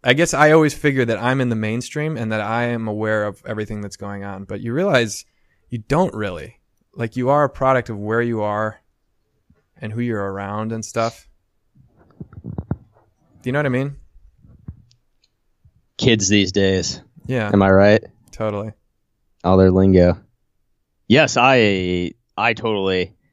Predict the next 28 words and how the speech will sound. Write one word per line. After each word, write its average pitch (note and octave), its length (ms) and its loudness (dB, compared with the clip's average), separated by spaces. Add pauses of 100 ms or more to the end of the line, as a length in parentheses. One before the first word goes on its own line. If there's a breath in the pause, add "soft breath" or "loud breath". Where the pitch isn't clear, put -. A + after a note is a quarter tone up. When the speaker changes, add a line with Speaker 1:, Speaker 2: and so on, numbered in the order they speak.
(600)
Speaker 2:
agree G2 520 0
and C3 160 0
find F#3+ 220 4
that E3 100 6
a G#2 40 4
lot. F#2+ 460 4
Like, F2+ 300 -2 (220)
I B2 80 2
think D#3 140 6
what C#3+ 120 6
you're C#3 160 2
saying A2+ 340 -6
is G2 280 -4
that, F#2+ 420 0 (720)
um, D#2+ 540 4 (680)
amongst, A2+ 460 2
like, G#2+ 180 -2 (160)
even B2 300 0
a F2+ 420 -2 (360)
very A2 300 2
important G2 460 -4
culture F2+ 600 -4 (300)
to A2+ 120 0
you, G2+ 500 4 (320)
w-, C#2 400 -6
take G2 200 2
it, F2+ 320 0
like, D#2+ 220 0